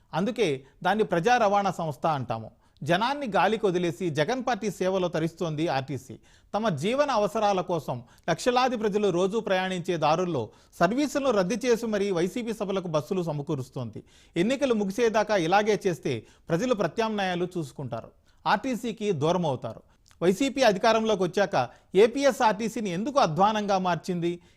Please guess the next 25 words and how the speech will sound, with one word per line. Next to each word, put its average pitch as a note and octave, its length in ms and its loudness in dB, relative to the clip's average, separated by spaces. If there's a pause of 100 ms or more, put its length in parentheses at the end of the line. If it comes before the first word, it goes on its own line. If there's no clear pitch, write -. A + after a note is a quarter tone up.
(100)
ఇది A3+ 260 -2
నేటి F#3+ 240 -2
ప్రతిధ్వని. C#3 560 -4 (480)
మన F3+ 100 -4
చర్చలో G3+ 380 -2
పాల్గొంటున్న C3 480 -4
వారు G#2+ 240 -14 (520)
సిహెచ్ G#3+ 420 -4
నరసింగరావు F#3+ 580 0
గారు, E3 320 -2 (340)
Center G#3+ 240 -4
for G3+ 160 -4
Indian F#3 360 -4 (100)
Trade E3+ 260 -2
Unions D#3+ 340 -8
రాష్ట్ర D3+ 300 -6
అధ్యక్షుడు, D3 500 -6 (360)
అలాగే F#3 240 2
జి D#3 180 -4
ఈశ్వరయ్య A3+ 520 -2
గారు, F#3+ 340 -2 (260)
ఆంధ్రప్రదేశ్ G3 600 -2
రైతు E3 220 -6
సంఘం E3 320 -8
అధ్యక్షుడు. B2 460 -8